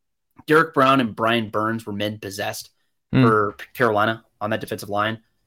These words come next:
Speaker 1: And early in this game, you saw they pretty much did whatever they wanted to as far as pat rushing the passer, and they were get-, getting pressure. So Desmond wasn't able to do the drop back, your standard drop backs.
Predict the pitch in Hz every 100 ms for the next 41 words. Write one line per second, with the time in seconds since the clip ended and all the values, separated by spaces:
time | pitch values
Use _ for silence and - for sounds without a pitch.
0 | _ 127 117 113 110 - 175 170 160 147
1 | 135 - 123 123 117 117 123 113 107 -
2 | - 117 131 123 - _ _ 165 156 139
3 | 131 123 113 113 104 107 110 107 127 135
4 | - 117 123 110 - 117 120 - 117 101
5 | 101 107 113 101 110 110 127 123 147 156
6 | 143 131 135 - - _ _ _ _ _
7 | - 139 127 120 120 135 170 185 185 190
8 | 160 151 120 139 147 139 127 120 143 123
9 | 95 104 110 113 127 127 - 104 - 107
10 | 107 104 107 110 - 143 -